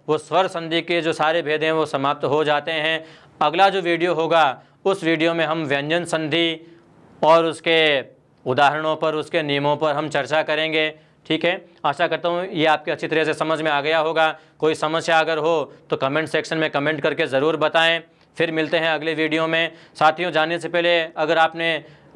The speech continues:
ज्ञान विहार क्लासेज का जो YouTube चैनल है वो अगर सब्सक्राइब नहीं किया है तो सब्सक्राइब कर लें,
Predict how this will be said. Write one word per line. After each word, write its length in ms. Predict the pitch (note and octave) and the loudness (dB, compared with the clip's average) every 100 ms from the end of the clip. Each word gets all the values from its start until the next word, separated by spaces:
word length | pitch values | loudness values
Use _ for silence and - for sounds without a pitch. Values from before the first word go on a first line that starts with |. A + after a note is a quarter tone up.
| D#3+ C#3+ C3+ - - - | 0 2 0 -6 -12 0
ज्ञान 260 | C#3+ D#3 | 2 2
विहार 220 | D#3+ E3 | 2 2
क्लासेज 380 | D#3+ D#3 C#3 D#3+ | 2 -2 -2 -4
का 120 | E3+ | -2
जो 100 | D#3+ | -2
YouTube 380 | D3+ D3+ D3+ D#3 | -2 -4 -2 -2
चैनल 220 | D#3+ D#3+ | 0 0
है 80 | D#3 | -2
वो 120 | D#3+ | 0
अगर 400 | D#3+ D#3+ D#3 C3+ - - - | 0 0 0 -4 -12 -20 -6
सब्सक्राइब 440 | D3 A#2 E3 E3 | -6 -2 -2 -2
नहीं 220 | D#3+ D#3 | -2 -6
किया 240 | E3+ D#3+ D#3+ | -2 0 2
है 220 | D#3 D3+ B2+ _ - | 4 2 -2 _ -6
तो 80 | D3 | -4
सब्सक्राइब 440 | C#3 A#2+ - D#3+ | -2 -2 0 0
कर 140 | E3 D#3+ | 0 -2
लें, 340 | E3 E3+ E3 | 0 0 -2